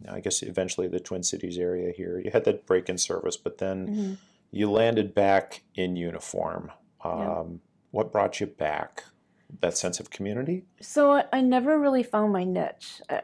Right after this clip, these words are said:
Speaker 2: I would get a job, uh, as a female veteran. I, I wasn't taken seriously. My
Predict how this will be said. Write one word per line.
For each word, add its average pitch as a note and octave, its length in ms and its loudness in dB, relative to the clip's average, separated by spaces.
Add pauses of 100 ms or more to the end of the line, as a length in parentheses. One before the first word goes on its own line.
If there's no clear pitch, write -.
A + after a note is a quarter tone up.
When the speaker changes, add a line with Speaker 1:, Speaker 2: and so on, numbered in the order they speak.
Speaker 2:
I G#3+ 80 6
would G3+ 160 6
get A#3+ 160 6
a C4 60 4
job, A#3 600 6 (140)
uh, D3+ 120 -2 (100)
as G#3 180 2
a G#3 40 0
female A3+ 720 2 (260)
veteran. G#3+ 800 4
I, G3 240 4 (460)
I F#3+ 80 -2
wasn't G#3 320 2
taken A3 280 2
seriously. G#3 600 4
My F#3 340 0